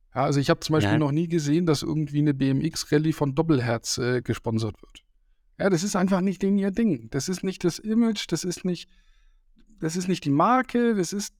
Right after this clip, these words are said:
Speaker 1: das leben die nicht.
Speaker 2: Ja.
Speaker 1: Dagegen habe ich noch nie von Red Bull gesehen, dass die irgendwie ein Skaturnier, äh,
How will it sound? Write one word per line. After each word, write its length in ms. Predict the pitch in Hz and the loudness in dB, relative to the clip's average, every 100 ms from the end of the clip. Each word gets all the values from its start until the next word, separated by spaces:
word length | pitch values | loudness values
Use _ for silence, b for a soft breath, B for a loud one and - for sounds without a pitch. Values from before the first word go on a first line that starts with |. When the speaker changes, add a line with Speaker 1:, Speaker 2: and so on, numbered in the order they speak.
| - | -8
Speaker 1:
das 200 | 180 - | -6 0
leben 360 | 226 226 185 | 2 2 0
die 140 | 139 110 | -2 -6
nicht. 340 | 95 - - _ _ _ _ _ _ | -10 -16 -20 _ _ _ _ _ _
Speaker 2:
Ja. 80 | 98 | 2
Speaker 1:
Dagegen 320 | 92 139 151 | 4 4 4
habe 160 | 147 151 | 4 2
ich 160 | 135 147 | 0 0
noch 260 | 147 - | -4 -2
nie 240 | 151 165 196 | 0 0 0
von 240 | 180 175 | 0 0
Red 260 | 156 156 - | 0 -2 2
Bull 180 | 139 | 2
gesehen, 420 | 151 170 156 175 185 | 2 0 0 2 2
dass 200 | 165 - | 0 0
die 120 | 151 | 0
irgendwie 300 | 156 165 160 | 0 0 0
ein 80 | 170 | 0
Skaturnier, 840 | - 185 190 156 135 123 113 120 - | 2 2 4 4 4 4 0 -6 -10
äh, 360 | 143 135 131 | -6 -2 -2